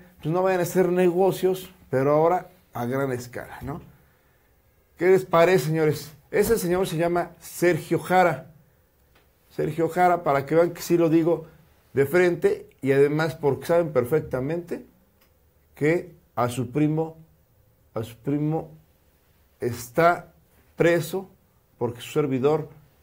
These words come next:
lo denunció por cometerme fraudes. ¿Qué les parece, señores? Ahí está. ¿Cómo lograr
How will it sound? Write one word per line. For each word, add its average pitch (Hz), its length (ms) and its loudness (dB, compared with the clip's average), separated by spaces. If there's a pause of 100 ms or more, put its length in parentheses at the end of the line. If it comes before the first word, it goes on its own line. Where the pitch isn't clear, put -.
(400)
lo 120 120 -4
denunció 139 460 -4
por 120 160 -6
cometerme 120 480 -4
fraudes. 85 520 -12 (640)
¿Qué 180 100 0
les 190 140 2
parece, 185 360 4
señores? 170 360 -2
Ahí 165 160 2
está. 165 460 -2
¿Cómo 220 280 2
lograr 190 600 6